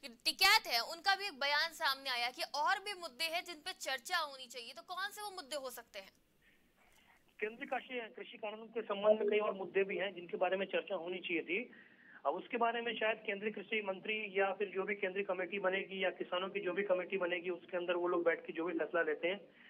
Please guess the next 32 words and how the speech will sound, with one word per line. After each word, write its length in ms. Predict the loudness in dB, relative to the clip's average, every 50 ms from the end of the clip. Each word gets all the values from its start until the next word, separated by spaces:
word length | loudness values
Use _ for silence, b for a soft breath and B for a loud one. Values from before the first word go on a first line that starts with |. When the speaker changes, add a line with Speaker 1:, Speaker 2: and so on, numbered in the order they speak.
| B B B B -2
Speaker 2:
लेंगे। 300 | 0 2 2 0 0 -4
लेकिन 280 | -4 -4 -6 -6 -4 -2
हाँ, 140 | 0 0
एक 120 | -2 0 0
बैठक 300 | -2 -2 -2 -4 -4 0 0
होनी 180 | 2 2 2
चाहिए 220 | 0 0 0 0 0
थी 80 | 0
ताकि 520 | 2 2 2 2 2 -2 -2 -2 -2 -4 B B B B B B B B _ -20 _ 0
पूरी 160 | 2 2 2
तरीके 320 | 0 0 -2 -2 -2 -2
से 120 | -2 -2 -2
उस 80 | -4
चीज 180 | -4 -6 -10 -4
के 120 | 0 0
ऊपर 180 | 2 2 2 0
चर्चा 340 | 2 2 0 0 2 0 0
हो 120 | 0 2
जाए 160 | 2 2 2
और 240 | 4 4 2 0 0
इस 100 | -4 -8
कानून 280 | -4 -2 -2 -2 -2 -6
के 140 | 0 0 2
ऊपर 180 | 4 4 2
पूरी 260 | 2 4 2 2 2
पारदर्शिता 520 | 4 2 2 0 0 -2 -8 -8 -2 -2 0
बनी 240 | 2 2 0 0 0
रहे, 180 | -2 -2 -2
ताकि 300 | 0 0 0 0 -2 -12
किसानों 440 | -8 -8 -6 0 2 2 2 2 2
को 140 | 6 4 4
भी 260 | 6 6 0 0 -2